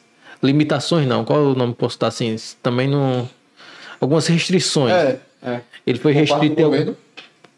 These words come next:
Speaker 1: É, digamos assim, é parte
Speaker 2: É.
Speaker 1: da, da instituição. Tipo assim, ó,
Speaker 3: Entendi.
Speaker 1: não pode ultrapassar mais esse limite, não. Já que tu não quer cooperar com a gente, tirar uma notícia que desvaloriza o governo do estado, então também o governo do estado também não te apoia nisso, nisso, nisso. Não foi
Speaker 3: Se
Speaker 1: mais ou
Speaker 3: eu,
Speaker 1: menos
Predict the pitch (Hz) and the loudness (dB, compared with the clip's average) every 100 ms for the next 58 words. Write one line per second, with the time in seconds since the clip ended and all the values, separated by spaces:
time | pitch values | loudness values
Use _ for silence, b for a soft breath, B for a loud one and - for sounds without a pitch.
0 | - - 233 180 143 156 165 143 165 147 | -8 0 2 4 4 4 4 2 2 0
1 | - 160 175 170 151 143 151 - - 156 | 0 0 2 2 2 2 0 0 0 0
2 | - 147 123 117 - 135 135 147 120 113 | 2 0 0 -6 -6 -4 0 2 2 0
3 | 135 113 143 151 151 143 143 139 139 139 | 0 2 2 2 0 0 0 0 0 0
4 | 143 143 139 135 120 104 135 135 139 127 | 0 0 0 0 0 2 0 2 2 0
5 | B B B - 131 139 135 135 135 127 | B B B -2 0 0 0 0 0 0
6 | 135 120 127 131 135 127 131 131 131 131 | 0 0 -2 0 2 2 2 2 0 2
7 | 123 135 127 127 120 117 113 B B 127 | 0 0 0 0 2 0 -2 B B 0
8 | 123 123 127 120 120 117 120 123 117 120 | 2 2 4 4 4 2 4 2 2 0
9 | 120 117 - 123 117 135 135 127 131 123 | 0 -2 -2 -2 0 -2 -2 -2 -2 0
10 | 127 120 127 120 127 - 123 - 123 127 | 0 0 0 0 -2 0 -2 0 0 -2
11 | 123 127 120 123 120 123 - 127 117 - | 0 -2 0 0 0 -2 -4 -4 -4 -2
12 | 120 107 113 135 127 120 120 | -4 -4 -2 0 0 0 0